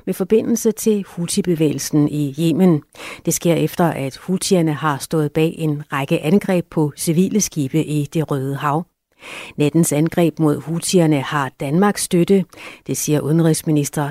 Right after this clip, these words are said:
Lars Løkke Rasmussen her til morgen i en skriftlig kommentar.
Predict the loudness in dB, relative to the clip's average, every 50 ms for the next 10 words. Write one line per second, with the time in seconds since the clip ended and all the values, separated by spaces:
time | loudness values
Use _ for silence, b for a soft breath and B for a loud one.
0 | -4 -4 -4 -4 -2 -4 -4 -4 -2 -2 0 -2 -2 -2 -2 -6 -6 -4 -2 -2
1 | 0 0 -2 0 0 2 2 4 4 4 4 2 2 2 2 2 4 2 2 2
2 | 0 -4 -6 -6 -6 -8 -12 -10 -8 -6 -6 -6 -8 -6 -4 -2 -4 -4 -4